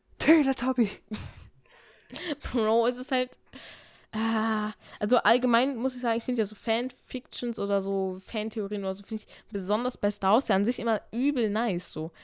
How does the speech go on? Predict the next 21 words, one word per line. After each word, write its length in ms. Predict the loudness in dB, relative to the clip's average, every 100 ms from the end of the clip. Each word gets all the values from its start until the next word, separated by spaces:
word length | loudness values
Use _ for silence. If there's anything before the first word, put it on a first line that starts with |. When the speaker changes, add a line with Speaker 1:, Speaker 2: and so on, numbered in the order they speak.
| -20 -20 _
Speaker 2:
weil 260 | 2 4 4
es, 260 | 0 -4 -10 _ -12
Star 220 | 2 4
Wars 100 | 4
ist 60 | 2
halt 180 | -2 -2
einfach 220 | -4 -4
so 160 | -4 -4
ein 100 | -2
Universum, 600 | -4 -2 2 4 4 2
das 160 | -2 -2
lässt 200 | -4 -4
so 140 | -6 -8
viel 420 | 0 2 2 -2 -10
Freiraum 960 | -10 -4 2 4 4 4 4 2 -2
für 80 | 0
Speaker 1:
Mhm. 100 | 4
Speaker 2:
irgendwelche 480 | 4 2 0 -6 -10 -8
Theorien 460 | -6 -2 -2 -2
und 100 | -2
so. 180 | -2 -4